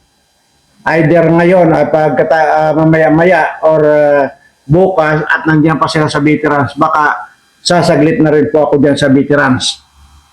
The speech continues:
At, ah, magmula rito sa Mindoro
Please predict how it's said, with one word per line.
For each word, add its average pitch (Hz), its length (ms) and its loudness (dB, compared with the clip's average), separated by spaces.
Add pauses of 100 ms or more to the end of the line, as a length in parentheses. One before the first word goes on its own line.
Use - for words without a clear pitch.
(360)
At, 147 240 -2
ah, 139 640 -2 (720)
magmula 139 560 2
rito 151 240 0
sa 147 160 0
Mindoro 147 800 0